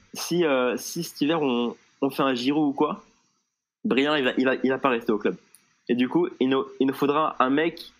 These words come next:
un peu dans le style de Briand, mais, mais, mais différent. Et je, et je trouve, et je trouve que Charbonnier, il correspond vachement bien à ça. C'est un, c'est un attaquant pivot, enfin,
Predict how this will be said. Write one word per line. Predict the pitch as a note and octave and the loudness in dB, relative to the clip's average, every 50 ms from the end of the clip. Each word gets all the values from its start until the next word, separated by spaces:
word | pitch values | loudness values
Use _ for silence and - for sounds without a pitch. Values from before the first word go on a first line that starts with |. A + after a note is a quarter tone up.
| _ _ _ _ _ _ _ - | _ _ _ _ _ _ _ 0
un | C#3+ C#3+ | 0 2
peu | - F#3 F3+ | 2 2 2
dans | D#3 | 2
le | D3+ D3+ | 0 -2
style | - - D3 | -2 -2 0
de | C#3+ C#3+ | 0 0
Briand, | C3 C3 D3 D3+ D#3 E3 F3 F3 - _ _ _ _ _ _ _ _ | 2 2 2 2 2 0 -2 -6 -10 _ _ _ _ _ _ _ _
mais, | B2+ C3 C#3 C#3 C#3 C#3 C3+ | 0 2 4 4 2 2 2
mais, | C3+ B2 C#3 | 0 2 2
mais | D3 | 0
différent. | C#3 C#3+ D3 - F3 D#3+ D3+ D3 - | -2 -2 -2 0 0 2 2 2 0
Et | - C3 | 0 0
je, | - - - - | 0 -2 -2 -2
et | - C3 | -2 0
je | - | 0
trouve, | - F3+ - | 0 -2 -2
et | C3 | -2
je | - | -2
trouve | - F3 | -2 -2
que | - C3+ | -2 -2
Charbonnier, | - E3 D3+ D3+ D3 D3+ F3 E3+ | 0 0 0 0 0 0 0 -2
il | D3+ | -2
correspond | - - C#3+ C3 C3+ - - B2+ A#2+ | -2 -2 -2 -2 -2 -2 -2 -2 0
vachement | C3+ - D#3+ - D#3+ D3 | 0 0 0 0 0 0
bien | C#3 D3 C#3+ C#3 | 2 2 2 0
à | C#3 | 0
ça. | C#3 - D3+ D3+ D3 | 0 0 0 0 0
C'est | - - | -2 0
un, | B2 A#2+ A#2+ A#2+ A#2 - _ _ _ _ _ _ _ _ _ _ _ _ | 0 0 0 0 -4 -6 _ _ _ _ _ _ _ _ _ _ _ _
c'est | - - | -4 -2
un | B2 B2 | 0 0
attaquant | B2 A#2+ B2+ C3 C#3 C3 | 0 0 0 0 0 0
pivot, | - - C#3 C3 C#3+ D#3 | -2 -2 0 0 0 0
enfin, | D3 - C3+ A#2+ B2 | 2 0 0 0 -2